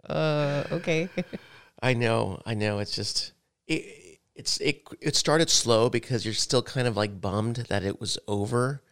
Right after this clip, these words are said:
Speaker 1: At Christmas, the holidays
Speaker 2: Yeah.
Speaker 1: and stuff.
Speaker 2: And
Speaker 1: Yeah.
Speaker 2: then, and then you're like, "All right, it's back to the," I feel like, uh, remember on the,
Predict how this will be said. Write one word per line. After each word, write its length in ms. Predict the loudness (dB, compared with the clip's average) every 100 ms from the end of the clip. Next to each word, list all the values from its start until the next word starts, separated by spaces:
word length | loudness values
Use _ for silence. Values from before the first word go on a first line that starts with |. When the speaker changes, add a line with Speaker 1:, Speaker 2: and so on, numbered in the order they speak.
| _ _ -6
Speaker 1:
At 120 | -6
Christmas, 560 | -4 -6 -4 -6 -6 -18 -6
the 80 | 0
holidays 420 | 2 4 4 2
Speaker 2:
Yeah. 80 | 0
Speaker 1:
and 140 | -2
stuff. 260 | 0 0 0 -4
Speaker 2:
And 160 | -2 2
Speaker 1:
Yeah. 80 | 4
Speaker 2:
then, 280 | 4 0 -4 -6
and 160 | 0
then 120 | 2
you're 120 | 2 4
like, 380 | 4 4 0 -20 _ _ _ _ _ _ _ _ _ _ 0
"All 180 | 4 6
right, 380 | 6 4 2 -6
it's 200 | -8 -2
back 260 | 0 0 0
to 100 | 0
the," 220 | 0 -2 -6 -20 _ _ _ -10
I 60 | -4
feel 200 | 4 6
like, 220 | 4 4
uh, 160 | 0 2
remember 400 | 2 2 0 0
on 360 | -4 -4 -8 -14 _ _
the, 260 | -2 -2